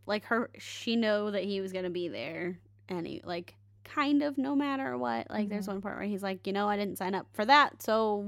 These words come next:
Speaker 1: bye," but he came back to help with everything
Speaker 2: The
Speaker 1: and
Speaker 2: mission, yeah.
Speaker 1: Yeah, so I did, I like that, and I like him. I think that was good.
Speaker 2: It's so funny to see that actor in things, like, doing, like, serious things, because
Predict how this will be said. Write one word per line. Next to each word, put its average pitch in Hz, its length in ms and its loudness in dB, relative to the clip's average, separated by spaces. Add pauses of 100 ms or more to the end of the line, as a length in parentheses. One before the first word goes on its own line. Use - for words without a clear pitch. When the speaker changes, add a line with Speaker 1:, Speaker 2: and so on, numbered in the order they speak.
Speaker 1:
bye," 180 360 2
but 180 220 -2
he - 160 -10
came 220 240 -2
back 190 260 0
to 220 100 -6
help 190 320 -6 (600)
with 175 460 -4
everything 180 500 -4
Speaker 2:
The 175 60 0
Speaker 1:
and 185 80 2
Speaker 2:
mission, 175 460 0
yeah. 180 260 -4 (440)
Speaker 1:
Yeah, 165 300 -4 (160)
so - 260 -8
I - 160 -2
did, 196 240 -2
I - 140 -6
like - 240 -6
that, - 140 -4
and - 100 -4
I 196 60 0
like 202 180 -2
him. 185 320 -6 (840)
I - 40 -12
think 208 140 -8
that - 160 -10
was - 160 -12
good. - 300 -14 (640)
Speaker 2:
It's 254 180 0
so 285 160 8
funny 233 320 6
to 214 100 6
see 220 160 0
that 202 140 8
actor 185 540 4
in 185 240 -4
things, 170 440 -4
like, 160 200 -4 (720)
doing, 185 260 0
like, 175 160 -2
serious 196 400 2
things, 277 300 4
because 214 280 2